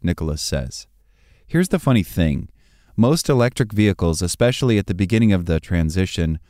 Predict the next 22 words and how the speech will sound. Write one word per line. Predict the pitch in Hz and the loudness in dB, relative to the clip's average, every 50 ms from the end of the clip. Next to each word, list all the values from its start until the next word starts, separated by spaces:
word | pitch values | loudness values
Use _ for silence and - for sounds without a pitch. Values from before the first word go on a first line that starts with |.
| _ _ _ - | _ _ _ -4
will | 104 101 101 | -2 0 2
likely | 107 110 123 135 - 127 120 110 | 4 2 2 0 0 0 0 0
be | 101 104 95 | 2 0 -2
charged | - - 113 95 90 85 - - | -2 -2 -2 -2 -2 -2 -4 -8
at | 90 82 - | -10 -10 -10
home, | - - - 85 71 69 71 80 - - _ - | -10 -8 -6 -6 -4 -4 -6 -10 -12 -14 _ -4
away | 90 95 104 104 104 | 0 2 2 2 2
from | - - 98 95 | 0 0 -2 0
gas | 85 90 87 87 87 - | 0 0 0 -2 -2 -4
station-like | - - 90 85 - - 87 85 82 80 80 80 - | -4 -2 -2 -2 -2 -4 -4 -2 0 -2 -2 -4 -4
public | - 90 78 80 73 - - | -6 -6 -4 -4 -6 -6 -6
fast | 76 78 76 76 - - | -6 -6 -6 -6 -8 -10
chargers. | - - 73 73 67 - 60 62 60 - - - _ _ _ _ _ _ _ _ _ _ _ _ _ - | -8 -6 -6 -6 -6 -8 -10 -12 -12 -14 -16 -20 _ _ _ _ _ _ _ _ _ _ _ _ _ 0
That | 113 117 117 104 | 0 0 0 0
charging | - 131 135 139 139 143 135 | 0 2 2 2 2 2 2
at | 123 - - | 0 0 2
home | 117 139 139 135 127 | 2 2 4 4 4
will | 120 113 104 | 4 2 2
be | 107 101 | 2 0
slower, | - - - 120 113 110 110 110 110 107 | -2 -2 0 2 4 6 6 6 4 2
probably | - - 104 101 104 101 101 107 107 104 | 2 0 0 0 0 0 0 0 0 0
taking | - 107 101 95 - 104 101 95 | 0 -2 -2 0 0 0 0 0